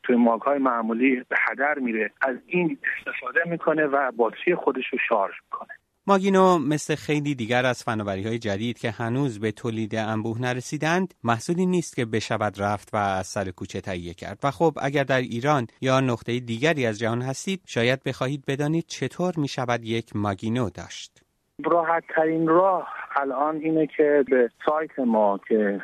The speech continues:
Speaker 1: ماگینو دات کام هستش سر بزنه و می‌تونه ببینه ماگینو چی هست، چقدر مثلاً شارژ نگه می‌داره، باتریش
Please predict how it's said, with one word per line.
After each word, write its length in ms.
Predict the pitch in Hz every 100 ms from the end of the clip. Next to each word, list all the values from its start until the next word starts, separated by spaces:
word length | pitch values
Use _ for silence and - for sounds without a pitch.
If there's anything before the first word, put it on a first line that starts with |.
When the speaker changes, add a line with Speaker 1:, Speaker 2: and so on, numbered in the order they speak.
| -
Speaker 1:
ماگینو 480 | 113 107 110 110 104
دات 220 | 107 98
کام 360 | - 113 113
هستش 540 | - 104 95 - 139 127 - _ _ -
سر 240 | 147 147
بزنه 560 | 143 127 120 120 120 120
و 340 | 127 131 127 -
می‌تونه 320 | 139 - 143
ببینه 600 | 139 135 139 135 127 - 123
ماگینو 380 | 113 107 120
چی 240 | 127 - 139
هست، 380 | 127 127 120 - - -
چقدر 280 | 123 127 117
مثلاً 460 | 107 107 117 113 117 107
شارژ 280 | 139 139 123
نگه 320 | 123 123 123
می‌داره، 500 | 123 120 123 120 120 - -
باتریش 340 | 107 - 151